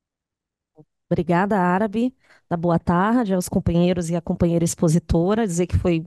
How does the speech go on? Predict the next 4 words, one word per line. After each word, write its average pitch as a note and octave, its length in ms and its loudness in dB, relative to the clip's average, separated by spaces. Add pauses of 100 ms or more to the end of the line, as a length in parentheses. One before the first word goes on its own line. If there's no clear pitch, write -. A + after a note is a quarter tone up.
muito F#3 220 0
oportuno, G3+ 680 0
bom F3 260 -2
escutá-los. G3 880 -4